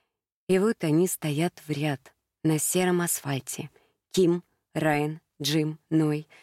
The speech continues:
в своей лучшей рубашке и брючках на руках у Ким. Тёплый ветер овивает их, кружится вокруг них. Он ерошит блестящие разглаженные волосы Ким, и она постоянно заправляет их за уши.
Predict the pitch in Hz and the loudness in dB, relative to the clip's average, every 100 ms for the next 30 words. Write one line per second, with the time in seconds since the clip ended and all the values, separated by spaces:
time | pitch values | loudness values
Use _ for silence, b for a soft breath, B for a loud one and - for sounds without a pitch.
0 | b b - 175 170 170 175 190 - 147 | b b -2 2 2 4 2 0 0 0
1 | 147 147 165 - - 143 131 165 165 - | 0 0 0 -2 -8 -6 -2 -2 -4 -8
2 | 139 - 147 156 151 - 151 - 143 - | -12 -12 0 0 0 -4 -12 -12 -18 -12
3 | 147 139 _ _ _ _ _ - 196 - | -10 -10 _ _ _ _ _ -6 -6 0
4 | 170 165 185 - 143 143 147 147 151 131 | 0 2 0 -2 -4 2 2 2 0 -2
5 | - 123 - _ _ 175 156 170 - 151 | -10 -18 -20 _ _ 0 0 -2 -2 0
6 | 151 156 139 - 135 - _ b b b | -2 -4 -8 -8 -10 -10 _ b b b
7 | _ 214 190 202 196 - 175 170 185 - | _ 2 4 4 4 0 -2 -2 -2 0
8 | 175 170 - 147 147 147 143 170 160 151 | 0 0 -2 0 0 0 0 0 2 2
9 | 147 143 151 143 - - _ 156 135 120 | 2 2 -2 -4 -8 -10 _ -4 -4 -6
10 | B B B 180 180 175 196 - 202 202 | B B B 2 2 2 -2 2 2 4
11 | 190 170 - 175 190 190 180 160 139 156 | 2 0 0 2 4 2 0 -4 -4 -4
12 | 147 135 - 147 139 | -4 -6 -8 -8 -14